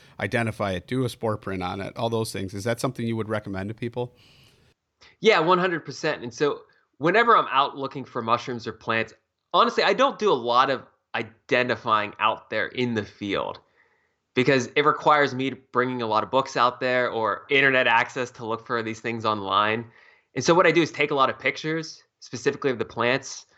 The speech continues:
Speaker 2: with mushrooms, I'll collect a lot and just bring them home and then do the identification at home. And, I mean, I've brought deadly poisonous mushrooms into my <laughs> house and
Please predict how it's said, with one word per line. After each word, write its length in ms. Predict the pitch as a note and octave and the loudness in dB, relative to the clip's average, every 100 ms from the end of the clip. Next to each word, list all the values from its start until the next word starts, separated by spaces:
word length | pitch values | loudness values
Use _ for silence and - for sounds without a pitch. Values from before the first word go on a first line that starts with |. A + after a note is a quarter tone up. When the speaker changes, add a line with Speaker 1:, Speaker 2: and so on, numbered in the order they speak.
| _ _ _ C#3+ | _ _ _ 0
Speaker 2:
with 200 | C#3+ C3+ | 2 4
mushrooms, 520 | E3 E3+ F#3 F3 D3 | 2 2 -2 -2 0
I'll 120 | C#3 F3+ | 0 0
collect 440 | - C#3+ D#3+ - | -2 0 -2 -2
a 60 | G#2+ | -6
lot 180 | G2 A#2 | -4 -4
and 80 | |
just 160 | B2 - | -8 -4
bring 200 | B2+ D3 | -2 -2
them 140 | B2+ | -6
home 340 | A2 B2+ A#2+ A2 | -2 0 0 -2
and 100 | A2 | -4
then 120 | G#2+ | 0
do 160 | C#3+ D3 | 4 6
the 120 | C3+ | 6
identification 760 | A#2 A2+ A2 G#2 G#2+ G#2 G#2 | 4 2 -2 -6 -6 -6 -8
at 120 | F#2 G2+ | -10 -8
home. 360 | G2+ F#2 A2 _ _ _ _ _ - | -4 -4 -4 _ _ _ _ _ -4
And, 420 | A2 A2+ A2 A2 _ _ _ _ _ - | 0 0 0 -6 _ _ _ _ _ -4
I 100 | B2+ | 0
mean, 120 | C3+ B2 | 2 2
I've 220 | C3 G#2+ | 0 -2
brought 380 | A2 A#2+ - - | 2 2 0 -8
deadly 240 | A#2 C#3 | -6 -6
poisonous 440 | C#3+ C#3 C#3+ C3+ | -4 -4 -2 -2
mushrooms 400 | D3 D#3 C#3 A2 | 2 2 -2 -6
into 140 | A2+ G#2 | -6 -2
my 140 | G2 | -2
<laughs> 0 | |
house 500 | - - - - - | -2 -4 -6 -8 -6
and 140 | D#3+ | -4